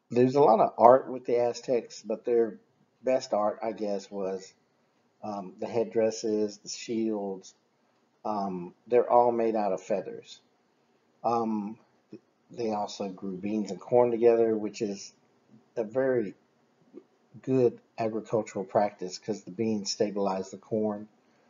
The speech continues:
Um, they built aqueducts, and the aqueducts are pretty cool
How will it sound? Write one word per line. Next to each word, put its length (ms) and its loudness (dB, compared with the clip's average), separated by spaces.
Um, 460 -4
they 340 -2
built 300 2
aqueducts, 760 4
and 260 -2
the 140 -2
aqueducts 440 4
are 60 -8
pretty 220 -2
cool 180 4